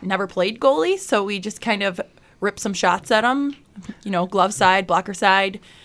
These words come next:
and just hope for the best. And they do their things outside of, of high school hockey and, like, those clinics you were talking about. They go to a lot of clinics, and if they're passionate and they want it, they, they go get it.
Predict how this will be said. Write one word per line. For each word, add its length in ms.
and 300
just 200
hope 180
for 40
the 80
best. 520
And 240
they 220
do 200
their 160
things 280
outside 500
of, 280
of 140
high 140
school 260
hockey 420
and, 340
like, 220
those 180
clinics 360
you 60
were 80
talking 340
about. 200
They 120
go 100
to 60
a 20
lot 220
of 60
clinics, 420
and 100
if 80
they're 140
passionate 540
and 80
they 100
want 260
it, 240
they, 320
they 100
go 160
get 200
it. 140